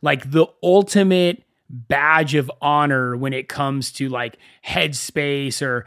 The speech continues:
just meditating, right? Like, I meditated every day for three hundred sixty-five days for a full year. I mean, gives you a lot of clout, you know? So I wake up and I realize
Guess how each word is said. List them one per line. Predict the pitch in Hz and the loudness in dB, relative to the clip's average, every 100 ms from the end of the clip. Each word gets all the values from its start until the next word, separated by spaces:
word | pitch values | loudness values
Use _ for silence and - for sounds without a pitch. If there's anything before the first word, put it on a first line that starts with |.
| - | -8
just | 277 269 | -4 0
meditating, | 165 151 151 135 135 123 120 | 0 2 0 -2 -6 -8 -6
right? | 127 147 135 | -2 -2 -4
Like, | 127 | -4
I | - 165 | -2 0
meditated | 151 147 139 147 135 - | 2 2 0 -2 -4 0
every | 196 165 156 | 2 2 2
day | 147 135 | 2 0
for | 143 | -2
three | 131 147 | -2 0
hundred | 139 131 | 0 -2
sixty-five | 131 127 127 117 127 123 | -6 -8 -8 -6 -6 -6
days | 120 113 | -8 -10
for | - 120 | -8 -10
a | |
full | 110 - 175 147 | -10 -2 0 2
year. | 131 139 123 113 | 0 -2 -4 -4
I | |
mean, | 131 123 - - _ _ | -4 -6 -8 -18 _ _
gives | 175 151 147 | 0 0 2
you | 151 | 2
a | |
lot | 147 127 | 2 -2
of | - | -6
clout, | - - 165 139 95 - _ _ | -10 -2 0 0 -2 -14 _ _
you | - 120 | -16 -14
know? | 107 104 127 123 _ _ _ _ _ _ _ _ _ _ _ _ _ _ _ | -12 -10 -10 -10 _ _ _ _ _ _ _ _ _ _ _ _ _ _ _
So | - 156 | -8 0
I | 151 | 0
wake | 131 160 202 226 | 2 4 4 4
up | 160 147 151 143 | 2 4 2 0
and | 143 | -4
I | 127 | -4
realize | 127 135 170 226 196 143 131 123 120 120 | -4 -2 2 4 4 2 0 -2 -4 -6